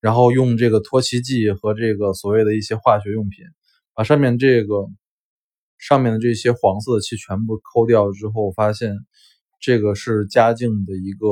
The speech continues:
矾红黄龙的一个云龙冠啊，最后卖了可能七十多万吧，八十多万。当时确实因为有很多方式在掩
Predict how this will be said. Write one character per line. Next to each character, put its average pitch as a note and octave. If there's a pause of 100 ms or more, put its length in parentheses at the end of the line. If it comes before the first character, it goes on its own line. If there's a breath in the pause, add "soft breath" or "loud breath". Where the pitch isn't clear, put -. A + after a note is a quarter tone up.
(400)
矾 A2+
红 A2 (500)
黄 A2
龙 G#2
的 G#2+
一 G2+
个 G2+
云 G2
龙 G#2+
冠 G#2+ (540)
啊， G2
最 G2+
后 G2+
卖 F#2+
了 G2+
可 G2+
能 G2+
七 -
十 G#2
多 G2+
万 G2
吧， - (200)
八 G#2
十 G2
多 G2
万。 G2+ (1000 soft breath)
当 G#3+
时 B2
确 G#3
实 D#3+
因 E3
为 D#3+
有 D#3
很 C3
多 A#2
方 C3+
式 A#2+
在 A#2+
掩 G#2